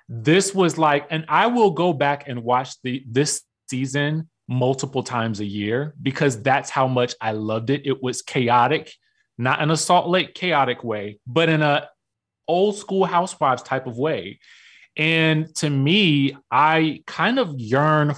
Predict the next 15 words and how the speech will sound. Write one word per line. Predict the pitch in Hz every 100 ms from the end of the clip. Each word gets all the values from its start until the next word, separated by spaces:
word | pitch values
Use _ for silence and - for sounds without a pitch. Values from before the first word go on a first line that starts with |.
| -
for | 143 139 135 135
the | 123
days | 113 123 131 131 131 123 -
of | 120 117 113 113 110 - _ _ _ -
the | 135 135
classic | - - 139 143 - 156
Housewives. | - 147 220 - 92 92 - - - - -
So | - 170 165 160 -
with | - 143 185 185 135
that | 170 156
announcement, | 143 127 165 233 147 139
I'm | 175 208
like, | 165 151 151 - _ -
"Okay, | 311 - 220 190 - -
I, | 196 247 392